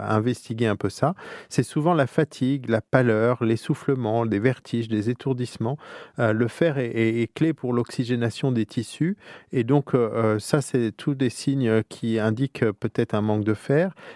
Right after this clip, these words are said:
La perte des cheveux, les, les ongles cassants, euh, c'est surtout, euh, aussi, euh, euh,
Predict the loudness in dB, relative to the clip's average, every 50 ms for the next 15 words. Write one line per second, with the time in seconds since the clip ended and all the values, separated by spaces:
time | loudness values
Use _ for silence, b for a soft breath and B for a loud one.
0 | B B -2 -2 -2 0 0 0 0 2 0 -2 -2 -2 -4 -12 -6 -2 0 0
1 | 0 0 0 0 0 0 0 0 0 0 0 2 2 2 2 2 2 0 0 0
2 | 0 0 0 0 0 -2 -2 -2 -2 -2 B B B B B B 0 2 2 2
3 | 0 -2 -2 -2 -2 -2 -2 -4 -4 -4 _ -6 -4 -2 0 2 2 0 0 0
4 | 0 0 0 0 0 0 -2 -2 -4 -6 -4 -2 0 2 2 2 2 2 0 0
5 | -2 -2 -4 -4 -6 -8 -10 -8 -6 -4 -2 -2 -2 -2